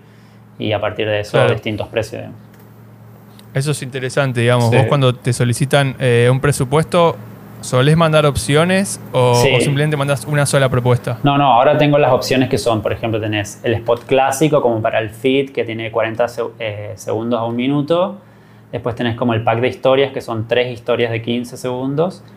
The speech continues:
Speaker 1: O ahora que funcionó un montón fue el pack de reels, que son
Speaker 2: Ujú.
Speaker 1: cinco reels.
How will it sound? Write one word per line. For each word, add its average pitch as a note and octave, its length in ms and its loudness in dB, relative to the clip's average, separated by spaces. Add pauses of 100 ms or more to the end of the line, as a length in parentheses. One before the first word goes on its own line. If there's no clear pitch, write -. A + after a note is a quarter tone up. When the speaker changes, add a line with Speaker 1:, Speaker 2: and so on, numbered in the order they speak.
(380)
Speaker 1:
O C3+ 380 4
ahora A#2 380 4
que A2+ 120 0
funcionó A2 440 -8
un A2+ 60 -6
montón A#2+ 360 -2
fue C3 120 -2
el G#2+ 40 -6
pack A2 180 -2
de A#2 120 -4
reels, C3 580 -4 (640)
que A#2 320 2
son A2+ 300 -2
Speaker 2:
Ujú. D3 80 0
Speaker 1:
cinco A#2+ 400 -2
reels. G#2 440 -8